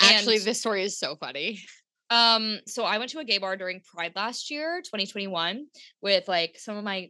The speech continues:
Speaker 2: like, gay friends, and it was super fun, and we were just, like, partying all night, and then it's, like, the end of the night, we're, like, standing by the, like, exit of the bar, but it was, like, so it's Pride, so, like, a lot of, like, drag queens and, like, you know,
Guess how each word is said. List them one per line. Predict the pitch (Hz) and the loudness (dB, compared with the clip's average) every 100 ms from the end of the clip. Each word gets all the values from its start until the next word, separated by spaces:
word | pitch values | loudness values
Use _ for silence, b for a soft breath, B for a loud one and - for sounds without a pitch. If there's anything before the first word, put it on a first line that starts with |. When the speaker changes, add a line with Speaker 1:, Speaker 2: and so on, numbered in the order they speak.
| _ | _
Speaker 2:
like, | 185 180 | -12 -2
gay | 175 | -2
friends, | 175 165 165 170 175 - | -2 -4 -4 -6 -12 -8
and | 196 | -6
it | 202 | -4
was | 220 - | -6 -8
super | 285 359 | -8 -6
fun, | 247 196 196 | -2 0 0
and | 190 | -2
we | 190 | -6
were | |
just, | 190 - | -8 -6
like, | 208 208 | -6 -4
partying | 185 175 185 196 | -6 -4 -4 -4
all | 202 | -6
night, | 185 165 175 - | -2 -2 -4 -6
and | 190 196 196 | -8 -4 2
then | 190 190 190 185 _ _ _ _ | 2 2 -2 -12 _ _ _ _
it's, | 214 262 | -8 -6
like, | 247 | -6
the | - | -4
end | 277 | -4
of | 302 | 0
the | |
night, | 254 214 202 | 2 4 4
we're, | 190 | 2
like, | 196 196 | -2 -2
standing | - 208 240 247 | -2 -2 -2 -2
by | 240 | -2
the, | 208 - 202 | -4 -8 -6
like, | 185 180 _ _ _ _ | -6 -6 _ _ _ _
exit | 196 196 233 | -2 -2 -4
of | 226 | -2
the | 233 | 0
bar, | 247 247 262 269 B B B B _ _ _ - | 2 2 2 -2 B B B B _ _ _ 0
but | 285 | 0
it | |
was, | 277 | 2
like, | 247 - | 0 0
so | 294 | -6
it's | 277 | -6
Pride, | - - 453 208 190 | -8 2 4 4 2
so, | 226 | -2
like, | 220 214 | -2 0
a | |
lot | 233 214 220 | -2 2 2
of, | 220 | 2
like, | 202 196 - | -2 -4 -2
drag | 285 269 220 | 0 0 0
queens | 226 196 190 | -6 -6 -6
and, | 196 185 | -6 -4
like, | 180 _ _ 214 | -6 _ _ -6
you | 214 | -4
know, | 160 170 | -4 -8